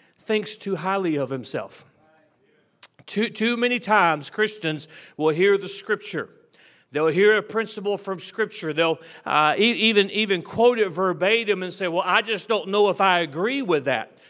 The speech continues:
You think too highly of yourself. Sadly, this is not just in the secular world.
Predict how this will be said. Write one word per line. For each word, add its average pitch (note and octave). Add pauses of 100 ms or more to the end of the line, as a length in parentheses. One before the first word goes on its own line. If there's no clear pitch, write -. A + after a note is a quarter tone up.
(160)
You A#3
think A#3 (100)
too B3
highly E3 (340)
of D3+
yourself. C#3+ (360)
Sadly, C4
this A#3
is G3+
not G#3
just F3+
in G#3
the E3+
secular F3+
world. A#2+